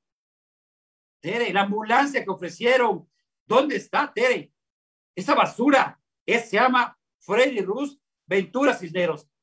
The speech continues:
Es la misma porquería. Leticia, es la misma porquería. Obdulia, son los mismos. Y hay que decirlo, Tere, no hay que quedarse callado.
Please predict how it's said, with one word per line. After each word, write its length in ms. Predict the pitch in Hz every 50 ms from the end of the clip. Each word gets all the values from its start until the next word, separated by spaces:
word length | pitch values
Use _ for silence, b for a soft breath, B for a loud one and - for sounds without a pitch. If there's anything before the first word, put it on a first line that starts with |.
| _ -
Es 340 | 196 226 254 262 254 - _ _ _ -
la 180 | 160 180 180 185
misma 360 | 202 226 262 277 262 - 165
porquería. 680 | 185 180 180 - 180 190 226 233 233 226 196 - - _ _ _ _ _ _
Leticia, 840 | - 151 185 185 - 240 262 277 269 269 247 247 233 240 220 196 - -
es 120 | 214 233
la 140 | 277 226 208
misma 260 | 214 247 254 247 -
porquería. 640 | - 190 151 165 185 196 226 240 240 240 - - _ _ -
Obdulia, 760 | - 190 190 156 254 277 285 269 254 247 254 240 226 220 - _ _ _ _ _ _ _ _
son 420 | - 208 247 269 269 269 185 175
los 180 | 185 190 180 185
mismos. 720 | 196 233 277 302 285 - - 220 208 208 190 185 - _ _ _ _ _
Y 80 | - 160
hay 100 | 226 233
que 120 | 233 302
decirlo, 480 | 190 165 160 - - 220 240 - - -
Tere, 420 | - 208 220 214 185 143 - _ _ _ _ _ _ _
no 160 | - 127 180 220
hay 80 | 226
que 120 | 226 - 143
quedarse 340 | 165 165 185 190 190 175
callado. 480 | 143 127 127 143 156 175 165 120 - _